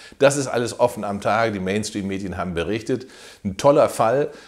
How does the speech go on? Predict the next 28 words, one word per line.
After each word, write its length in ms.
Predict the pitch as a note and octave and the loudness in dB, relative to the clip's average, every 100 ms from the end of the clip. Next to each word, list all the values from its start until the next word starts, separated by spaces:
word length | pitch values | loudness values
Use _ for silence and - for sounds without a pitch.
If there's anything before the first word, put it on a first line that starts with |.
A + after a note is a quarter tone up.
| - | -6
und 140 | A2+ | 0
natürlich 440 | G#2+ G2+ G2+ D#3 - | 2 2 0 -2 0
kann 140 | A#2 | -2
man 140 | G#2+ G2+ | 0 0
da 160 | F2+ | 0
schon 180 | - G#2 | 0 -2
mal 140 | G2 | 0
ein 100 | F#2 | -2
bisschen 300 | D#2+ F#2 G2 | -4 -6 -4
dahinter 320 | F#2 F#2+ F#2 F2+ | -2 -2 -2 -4
hergehen, 420 | F2+ G2+ A2 A2+ | -2 -4 -4 -2
weil 160 | F2+ | -2
Joe 220 | D#2+ F2 D#2+ | -2 -4 0
Biden 400 | E2 F#2 G#2+ F2+ | 0 0 -2 -4
möglicherweise 540 | F2 G#2 F2+ E2 E2+ | -4 -6 -4 -4 -2
der 140 | D#2 | -2
Haupt-, 340 | F2+ C#3+ - - | 0 -2 -4 -12
ähm, 360 | F#2 F2 D#2+ F#2+ | -8 -8 -8 -6
Gegenkandidat 880 | C3 E3+ C#3 - F#2+ G#2 G2+ E2+ - | -4 -2 -4 -6 -6 -4 -4 -4 -2
Trumps 420 | - D#2+ G2 - - - | -2 -2 -4 -8 -10 -10
im 320 | A#2+ A#2+ - | -10 -10 -6
Wahlkampf 440 | D2+ D#2+ A2 G#2+ | -4 -4 -6 -6
des 200 | - - | -8 -8
nächsten 320 | D2+ - C2+ | -10 -12 -12
Jahres 400 | C2+ F2 - - | -8 -6 -6 -8
wird. 260 | E2 C2 - _ _ _ _ _ _ _ _ _ _ _ _ - | -8 -14 -16 _ _ _ _ _ _ _ _ _ _ _ _ -18
Und 200 | D#2 - | -4 2
das 340 | A2+ - - | 2 2 -10